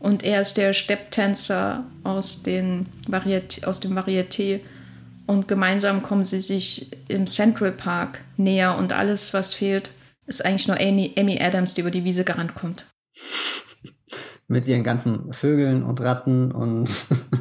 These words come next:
Speaker 2: <laughs> ja, also ich finde das sehr toll, dass wir hier zwei Musicals direkt hintereinander schauen. Also mit kurzer Unterbrechung von einem Film namens Dune. Und beide im Central Park wirklich so eine Schlüsselsequenz haben, wo sie sich nochmal so minimal neu erfinden oder auch so, so neu die Figuren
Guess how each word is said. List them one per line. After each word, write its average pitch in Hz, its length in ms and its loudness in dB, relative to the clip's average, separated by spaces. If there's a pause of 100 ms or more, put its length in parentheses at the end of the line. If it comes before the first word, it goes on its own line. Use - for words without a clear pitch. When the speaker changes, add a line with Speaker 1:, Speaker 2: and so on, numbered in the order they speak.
(180)
Speaker 2:
<laughs> - 640 -20
ja, 110 360 2
also 147 180 6
ich 156 80 2
finde 165 160 4
das - 60 -2
sehr 151 140 2
toll, 143 400 2
dass 127 200 0
wir 139 100 6
hier 127 180 2
zwei 123 200 0
Musicals 143 520 2
direkt 131 300 -2
hintereinander 123 480 2
schauen. 131 420 0 (580)
Also 110 200 -2
mit 110 180 -2
kurzer 120 240 -2
Unterbrechung 117 480 -2
von 110 460 -4
einem 120 180 -2
Film 113 220 -4
namens 110 260 -4
Dune. 127 240 2 (460)
Und 131 240 2
beide 156 340 4
im 135 160 4
Central 143 380 2
Park 135 300 0
wirklich 135 200 2
so 147 100 2
eine 135 100 4
Schlüsselsequenz 117 1040 0
haben, 131 380 2
wo 135 80 4
sie 131 140 0
sich 123 340 -2
nochmal 135 340 2
so 127 80 4
minimal 139 840 4
neu 147 340 6
erfinden 143 540 2
oder 127 280 2
auch 131 100 0
so, 135 300 2
so 123 140 2
neu 127 200 4
die 127 120 0
Figuren 131 580 0